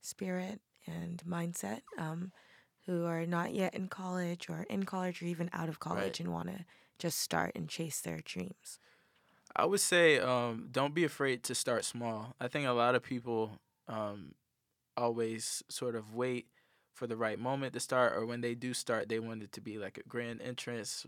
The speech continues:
Speaker 2: um, and a huge success. Um, but I think it's best to start small wherever you're at, whether it be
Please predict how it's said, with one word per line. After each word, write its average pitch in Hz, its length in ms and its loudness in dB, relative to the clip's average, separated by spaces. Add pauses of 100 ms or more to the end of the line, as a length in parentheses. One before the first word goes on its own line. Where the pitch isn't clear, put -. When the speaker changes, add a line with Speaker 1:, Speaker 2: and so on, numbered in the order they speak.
Speaker 2:
um, 85 320 -10 (100)
and 113 120 -10
a 113 40 -8
huge 123 320 -6
success. - 680 0 (640)
Um, 113 460 -2
but 123 220 2
I 127 100 6
think 139 280 0
it's 131 140 -2
best 123 360 2
to 127 60 -4
start 117 380 0
small 117 440 -2
wherever 123 300 4
you're 113 200 0
at, 107 220 -4
whether 117 260 -6
it 110 340 -8
be 117 340 -8